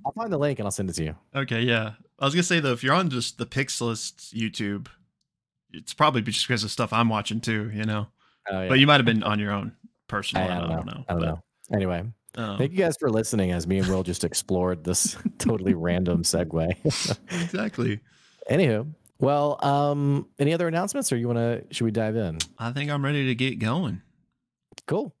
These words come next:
Speaker 1: Well, my friends, uh, for this episode of Wizard, Witch, and the Wild One,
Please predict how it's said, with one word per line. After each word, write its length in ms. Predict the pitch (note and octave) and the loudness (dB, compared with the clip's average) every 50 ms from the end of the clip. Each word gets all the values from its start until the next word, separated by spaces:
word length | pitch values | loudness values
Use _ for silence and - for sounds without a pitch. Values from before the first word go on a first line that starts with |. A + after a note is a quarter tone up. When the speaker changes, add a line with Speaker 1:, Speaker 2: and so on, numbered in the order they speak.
| _ - | _ -4
Speaker 1:
Well, 600 | A2 A2 A#2+ B2 B2 A#2+ A#2+ A#2+ A#2+ A2+ - _ | -2 0 0 2 0 0 0 -2 -4 -6 -8 _
my 140 | - A2+ G#2+ | -4 -4 -4
friends, 640 | G#2 - - C#3 D3 D3+ D#3+ F3 F#3+ G3+ F#3 - - | -2 -2 0 0 2 2 2 0 0 0 -2 -2 -4
uh, 560 | - - G#2+ A2 A2 A2 A2 A2 A2 A2 - - | -4 -4 -2 -2 0 0 -2 -2 -2 -4 -6 -8
for 560 | - - B2+ A#2+ A#2+ A#2+ A#2+ A#2 A#2 A2+ - - | -6 -4 -2 -2 0 0 0 0 0 0 -2 -2
this 260 | A2 B2+ C3+ - - | -2 -2 -2 -2 -2
episode 720 | - C3 C3+ - C#3+ C3 - - C#3 B2+ B2+ B2+ B2+ B2+ | -2 -4 -2 -2 -2 -2 0 0 2 2 2 2 0 0
of 320 | - A#2 G#2+ G2+ G2+ F2+ G2 | 0 0 0 0 0 0 0
Wizard, 240 | A#2 A#2 A#2 A#2+ | 0 0 0 0
Witch, 180 | A2 A#2 A#2 - | 0 0 -2 0
and 80 | B2 A#2 | 0 0
the 40 | G#2 | 0
Wild 260 | A2 A#2+ C3 C#3 C3+ | 0 0 0 -2 -2
One, 340 | C#3 C#3 C#3+ C#3 C#3 C#3+ | 0 0 0 0 0 -2